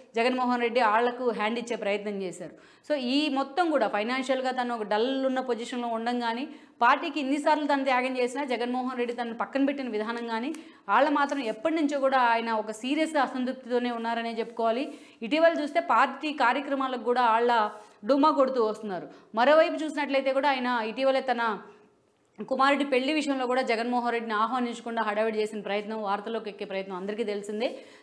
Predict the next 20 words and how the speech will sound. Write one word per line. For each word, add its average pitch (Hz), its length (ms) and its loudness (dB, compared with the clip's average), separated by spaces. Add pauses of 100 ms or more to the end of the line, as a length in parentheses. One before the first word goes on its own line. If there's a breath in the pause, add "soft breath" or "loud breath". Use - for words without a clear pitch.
(100)
జగన్మోహన్ 269 460 2
రెడ్డి 254 180 -2
టికెట్ 247 300 -2
ఇవ్వకపోయినా 277 500 2 (120)
తనకేం 247 280 -2
ఫాయిదా 240 360 2
లేదన్నట్టుగా 220 520 -2
కూడా 208 200 0
ఆళ్ళ 202 340 0 (380 loud breath)
మీడియా 269 220 4
ముందు 254 180 -2
కూడా 240 180 0
మాట్లాడిన 226 420 0
తీరు 240 220 -2
కూడా 254 160 2
వైరల్ 262 340 4
అయింది. 170 380 -4 (280 loud breath)
ఇక 233 120 -8
మరోవైపు 262 540 2
చూస్తే 294 500 -2